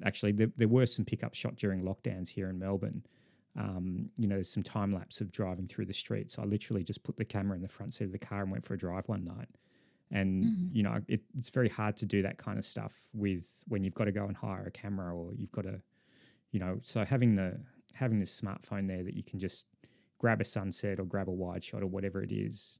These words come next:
Speaker 1: is, um, very freeing. And again, the story, it's the story that matters.
Speaker 2: I'll never forget this one. W-, it was a horror film. It was shot inside this little cabin.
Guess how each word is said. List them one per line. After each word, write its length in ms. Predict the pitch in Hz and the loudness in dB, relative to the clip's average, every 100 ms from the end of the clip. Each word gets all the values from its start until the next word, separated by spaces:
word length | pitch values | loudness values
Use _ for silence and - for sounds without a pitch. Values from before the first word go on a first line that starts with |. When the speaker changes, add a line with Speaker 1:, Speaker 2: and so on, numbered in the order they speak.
| _ | _
Speaker 1:
is, 440 | - 98 - - - | -4 -2 -4 -6 -6
um, 380 | 110 - 101 104 _ - - - | -6 -6 -8 -12 _ -20 -20 -4
very 220 | 113 123 | 4 6
freeing. 520 | 117 104 92 90 98 - _ _ _ _ - | 6 0 -4 -6 -8 -10 _ _ _ _ 2
And 120 | 120 | 4
again, 240 | 120 131 | 6 6
the 60 | 131 | 4
story, 540 | - 127 127 127 120 - | 4 2 4 4 4 0
it's 160 | 120 120 | -4 -2
the 60 | 123 | -2
story 300 | - 131 120 | 0 0 0
that 100 | 110 | -2
matters. 480 | 104 107 131 - - _ _ _ _ _ _ _ _ _ _ _ _ _ _ - | -4 -4 -8 -14 -14 _ _ _ _ _ _ _ _ _ _ _ _ _ _ -2
Speaker 2:
I'll 100 | 214 | 4
never 260 | 214 220 | 6 6
forget 480 | 233 262 226 220 214 - _ | 4 2 2 2 2 -2 _
this 200 | 202 - | -2 -2
one. 420 | 202 202 208 202 - | -2 0 2 2 0
W-, 180 | - - | -2 0
it 80 | |
was 180 | 190 190 | 0 2
a 140 | 185 175 | 0 2
horror 300 | 233 226 185 | 2 4 2
film. 500 | - - - - - - _ _ | 0 -2 -2 -4 -6 -14 _ _
It 120 | 180 | 0
was 120 | 180 | 0
shot 340 | 170 196 185 175 | 0 -2 0 2
inside 420 | 180 - 180 180 | 0 0 -2 0
this 200 | 175 - | -2 0
little 260 | 190 175 - | 0 0 -4
cabin. 500 | - 180 180 180 | -8 -6 -4 -4